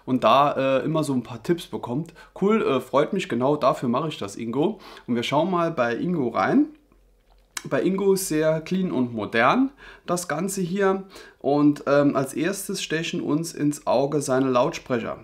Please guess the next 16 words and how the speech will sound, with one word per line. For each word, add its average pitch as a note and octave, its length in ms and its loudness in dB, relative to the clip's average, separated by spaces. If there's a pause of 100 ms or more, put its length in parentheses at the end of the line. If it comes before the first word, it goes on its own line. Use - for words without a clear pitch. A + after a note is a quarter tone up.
Das - 280 -4
sind C3+ 500 -4 (100)
B F3+ 180 -2
und G3 260 -2
W D#3 380 0
siebenhundertzwei D#3 1200 -2
Signature. B3 720 -4 (680)
Ähm, A2 280 -6
finde C3+ 240 -2
ich B2 80 -8
ja A2 120 -4
ganz, C#3+ 480 -2
ganz B2 240 -2
toll, D3 240 -2
die C3 100 -4
Lautsprecher. A#2 680 -6